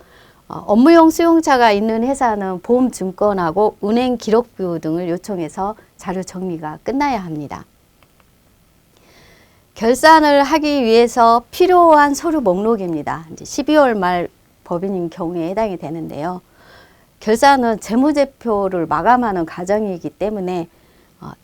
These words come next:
굉장히 중요합니다. 그리고 결산하는 과정에서,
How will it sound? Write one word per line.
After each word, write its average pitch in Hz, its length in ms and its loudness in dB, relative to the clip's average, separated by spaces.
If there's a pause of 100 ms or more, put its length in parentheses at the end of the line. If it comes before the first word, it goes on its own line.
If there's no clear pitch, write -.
(200)
굉장히 185 420 -4
중요합니다. 165 800 -6
그리고 208 540 -12
결산하는 220 840 0
과정에서, 208 800 -2